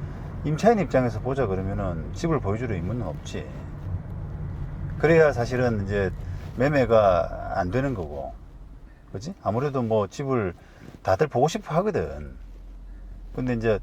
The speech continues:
정말, <laughs> 정말 사고 싶은 사람, 그런 사람들은 집을 안 보고 예외적으로 살 수 있지만,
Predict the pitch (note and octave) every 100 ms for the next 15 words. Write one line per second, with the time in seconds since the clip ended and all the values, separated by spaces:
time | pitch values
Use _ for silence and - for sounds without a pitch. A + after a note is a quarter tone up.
0 | - - - A2 C#3 G3+ G3+ F#3 C#3 -
1 | - C3+ - - E3 F#3 G3 D3+ D#3 E3+
2 | D#3 B2+ G2 E2 F2+ - - - - -
3 | - F3 F3+ F3+ D#3+ D#3 D3+ G#3+ - -
4 | - F3+ E3+ A#2+ A2 C#3+ A#2+ B2+ D3 B2+
5 | A2 - C#3 C3 - G2 D#2+ D#2+ D#2 C#2+